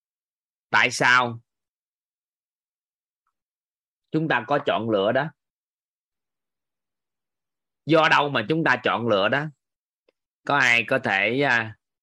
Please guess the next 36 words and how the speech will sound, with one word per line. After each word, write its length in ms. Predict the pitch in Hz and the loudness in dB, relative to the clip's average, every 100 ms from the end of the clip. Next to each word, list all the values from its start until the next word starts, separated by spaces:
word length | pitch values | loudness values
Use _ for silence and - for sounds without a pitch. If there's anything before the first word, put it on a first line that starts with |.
| _ _ _ | _ _ _
giơ 180 | 120 120 | 0 2
tay 200 | 123 113 113 | 2 2 0
phối 140 | 151 | -2
hợp 220 | 143 95 | -2 -2
với 120 | 123 131 | -2 -2
Toàn 300 | 107 98 110 | -2 -2 -2
cái 200 | 123 135 | -2 -2
được 120 | 147 107 | -2 -4
không? 240 | 120 113 117 _ _ _ _ _ _ _ - | -4 -6 -12 _ _ _ _ _ _ _ -6
Cái 140 | 123 | -4
Toàn, 360 | 113 101 101 98 | 0 0 -2 -4
à, 280 | 98 95 95 - - | -4 -4 -6 -12 -18
giao 300 | 92 117 117 | -4 0 2
lưu 260 | 120 117 117 | 2 0 0
với 140 | 135 | -2
anh 200 | 131 113 | -2 -4
chị 180 | 104 95 | -4 -2
đó 300 | 101 120 147 - _ _ | 0 -2 -4 -12 _ _
để, 240 | 101 113 | -4 -4
à, 260 | 117 113 110 | -4 -2 -2
lớp 180 | 113 139 | -2 -4
học 160 | 131 92 | -6 -4
của 80 | 120 113 | -4 -2
chúng 180 | 127 | -4
ta, 440 | 120 107 107 104 98 _ _ _ _ _ | -2 0 0 -4 -10 _ _ _ _ _
tạo 180 | - 95 | -6 -4
điều 160 | 110 98 | -2 -2
kiện 240 | 101 95 104 | -2 -4 -2
cho 80 | |
lớp 140 | 110 120 | -2 -2
học 160 | 120 87 | -4 -6
của 80 | - 113 | -6 -6
chúng 160 | 127 | -6
ta 120 | 113 104 | -6 -4
thấu 160 | 117 | -4
hiểu. 360 | 139 92 90 135 | -2 -2 -2 -4